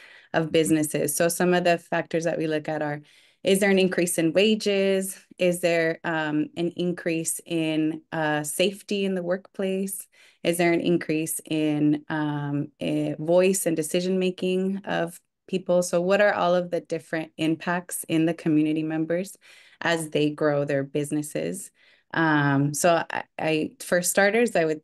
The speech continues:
Speaker 1: like to lead more towards some of these more quality of life, um,
Speaker 2: Mm-hmm.
Speaker 1: indicators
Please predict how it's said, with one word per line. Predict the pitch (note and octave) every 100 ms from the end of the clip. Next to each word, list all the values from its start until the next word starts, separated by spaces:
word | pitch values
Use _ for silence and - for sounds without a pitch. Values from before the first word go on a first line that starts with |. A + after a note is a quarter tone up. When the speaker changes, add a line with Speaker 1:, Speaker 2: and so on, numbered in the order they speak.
| _
Speaker 1:
like | E3+ D#3+ F3+ G3
to | G#3
lead | F3 F3 F3
more | E3 D3+ D#3 F3
towards | - D#3+ D3+ D3+ D3
some | F3
of | E3+ E3+
these | D#3+ D#3 D#3+
more | D#3 D3+ D#3
quality | - - E3 F3 E3+
of | D#3+ D3+
life, | D3 D3 G3+ - - - _
um, | - E3+
Speaker 2:
Mm-hmm. | -
Speaker 1:
indicators | - E3+ G3 A#3+ B3 C#4 D4